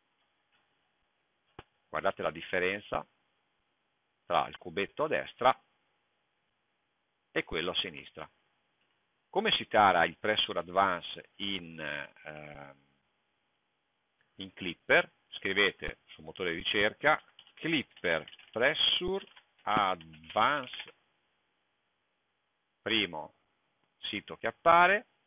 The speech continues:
dovete scaricare questo S T L,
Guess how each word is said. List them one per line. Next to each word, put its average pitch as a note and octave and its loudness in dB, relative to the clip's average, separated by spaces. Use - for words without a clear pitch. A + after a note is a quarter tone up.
dovete A2 2
scaricare B2 4
questo - -10
S - -8
T - -14
L, F2 -2